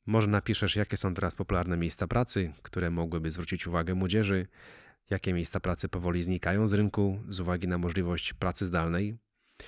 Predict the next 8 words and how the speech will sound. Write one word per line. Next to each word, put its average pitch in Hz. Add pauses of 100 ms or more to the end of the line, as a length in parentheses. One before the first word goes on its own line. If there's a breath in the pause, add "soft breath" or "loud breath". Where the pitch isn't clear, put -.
(400 loud breath)
A 87
może 135
z 110
drugiej 110
strony 95
młodzież 87
mogłaby 87
zostać 82